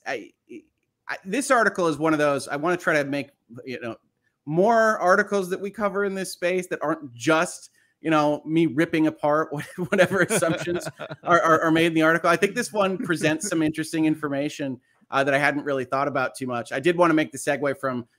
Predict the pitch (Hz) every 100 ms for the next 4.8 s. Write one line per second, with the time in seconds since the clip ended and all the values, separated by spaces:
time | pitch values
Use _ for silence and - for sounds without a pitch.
0 | _ - 156 165 165 160 151 147 147 147
1 | 139 - 143 135 127 139 131 131 127 123
2 | - 127 127 131 123 117 110 113 127 127
3 | 107 110 123 143 311 - _ _ - 135
4 | 123 127 147 151 117 117 127